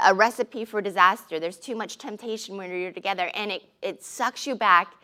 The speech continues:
into an old cycle. Maybe it's an abusive relationship. Maybe it's not healthy. And for a while, you're like, "This is great. This is a honeymoon phase. Uh, everything's good." And then things start to go bad again. And then you're depressed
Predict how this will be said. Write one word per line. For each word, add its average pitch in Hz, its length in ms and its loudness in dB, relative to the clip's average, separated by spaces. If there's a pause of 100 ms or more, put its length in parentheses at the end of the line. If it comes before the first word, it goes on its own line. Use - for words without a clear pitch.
(360)
into 214 340 -4
an 190 100 -4
old 185 320 -4
cycle. 170 400 -6
Maybe 208 220 -6
it's 269 160 -12
an 262 80 -6
abusive 226 500 -10
relationship. 165 640 -8
Maybe 185 280 -6
it's 214 180 -8
not 196 180 -2
healthy. 202 480 -12 (560)
And 208 120 -4
for 190 120 0
a 180 60 4
while, 208 320 4
you're 202 180 -2
like, 180 200 -4
"This 247 100 -6
is 240 140 -10
great. 269 400 -4
This 208 120 -8
is 208 120 -6
a 247 60 4
honeymoon 254 480 -6
phase. 240 340 -4 (440)
Uh, 185 160 2
everything's 247 460 -2
good." 240 400 2
And 202 220 -4
then 190 120 -8
things 233 240 -8
start 208 240 -2
to 208 100 -10
go 196 120 -4
bad 185 300 0
again. 165 340 -6
And 190 220 -8
then 175 120 -4
you're 175 140 -6
depressed 185 560 -6